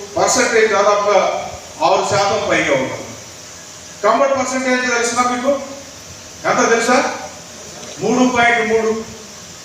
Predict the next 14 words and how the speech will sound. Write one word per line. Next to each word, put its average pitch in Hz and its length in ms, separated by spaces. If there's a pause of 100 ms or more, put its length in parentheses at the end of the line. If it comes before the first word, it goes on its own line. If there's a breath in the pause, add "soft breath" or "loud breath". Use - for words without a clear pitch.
(1500)
మరి 262 200
కమ్మడి 277 360
రాజ్యం 277 300
చేస్తున్నారు, 196 400
మరి 226 120
ఎందుకు 254 160
చేయలేకపోతున్నాం? 269 640 (1400)
రెడ్లు 277 300
పర్సెంటేజ్ 285 500
ఎంత? 277 120 (760)
నాలుగు 226 340
పాయింట్ 208 300
ఎనిమిది. 180 300 (640)
మనకంటే 285 360